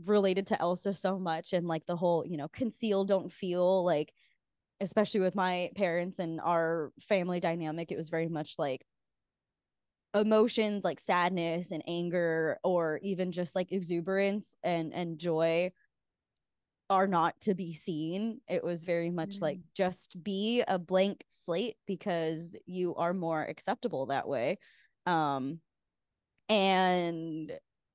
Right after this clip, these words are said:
Speaker 1: so, yeah, I just definitely related to all of the struggles that she was going through and trying to, like, figure out this really awesome gift that she has, but not,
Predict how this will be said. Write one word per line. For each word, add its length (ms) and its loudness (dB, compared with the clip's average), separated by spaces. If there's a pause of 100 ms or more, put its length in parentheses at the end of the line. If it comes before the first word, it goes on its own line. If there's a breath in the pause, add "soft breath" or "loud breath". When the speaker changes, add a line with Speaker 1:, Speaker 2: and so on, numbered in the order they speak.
(200)
Speaker 1:
so, 160 2
yeah, 240 4
I 160 4
just 280 -2 (100)
definitely 460 0
related 440 0
to 400 0
all 200 4
of 220 -2
the 80 -2
struggles 420 0
that 120 -2
she 160 -4
was 160 -2
going 300 2
through 260 0
and 140 -2
trying 300 -4
to, 80 -2
like, 240 -4 (480 soft breath)
figure 320 4
out 200 4
this 180 0
really 180 4
awesome 380 0
gift 240 -2
that 140 0
she 140 -2
has, 300 -2
but 120 -6
not, 460 0